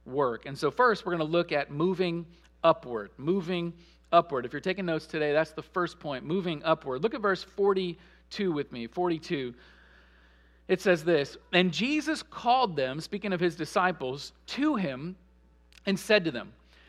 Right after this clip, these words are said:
'You know that those who are considered rulers of the Gentiles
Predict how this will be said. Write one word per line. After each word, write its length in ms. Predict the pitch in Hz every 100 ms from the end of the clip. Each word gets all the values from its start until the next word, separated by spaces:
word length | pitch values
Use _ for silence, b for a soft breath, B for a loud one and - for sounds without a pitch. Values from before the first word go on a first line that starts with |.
| b b
'You 320 | 143 196 320 320
know 280 | 262 208
that 280 | 208 190 160
those 320 | 196 220 254
who 100 | 233
are 140 | 208 196
considered 720 | - 170 - 196 180 143 135
rulers 480 | 208 262 254 247 233
of 140 | 180
the 80 | 165
Gentiles 840 | 147 180 208 - 131 135 160 -